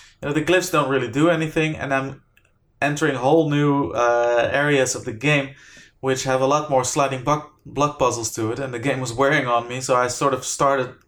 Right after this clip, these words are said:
started leaving that, that, uh, that behind. But that could just be me and the state of mind that I was in when,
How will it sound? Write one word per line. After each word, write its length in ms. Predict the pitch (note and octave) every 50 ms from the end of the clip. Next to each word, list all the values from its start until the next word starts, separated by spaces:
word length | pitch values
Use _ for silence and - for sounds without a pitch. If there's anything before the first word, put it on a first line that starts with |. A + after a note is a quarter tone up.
| _ _ -
started 400 | - - - C#3+ C#3 B2+ A#2+ A#2+
leaving 340 | B2 C3 C#3+ C3+ C#3 C3 B2
that, 260 | A#2+ A#2+ A#2+ - - -
that, 360 | - A#2+ A#2 A2+ A2 - - - A#2+
uh, 220 | A#2+ A#2 A2+ A2+
that 140 | A2+ A#2+ A#2+
behind. 420 | B2+ A#2+ A2+ B2 B2+ A#2 A2 G#2+ - - - - - - - - - _ _ -
But 80 | B2
that 280 | B2 B2 B2 A#2+ - _
could 160 | - D3 C#3 C3+
just 260 | C3 C3 A2+ - -
be 100 | C3 B2
me 460 | B2 B2 B2 C3 C3+ C3+ C3 B2+ A#2
and 120 | A#2 A#2
the 60 | A#2+ A2+
state 240 | - - B2+ A2+
of 80 | B2 A#2
mind 220 | B2 B2 A#2+ A#2
that 80 | A2+ A2+
I 80 | A2 A2
was 160 | A2 A2 A2+
in 180 | A#2 A2+ A2+
when, 240 | A2+ A2+ A2 G#2+ G#2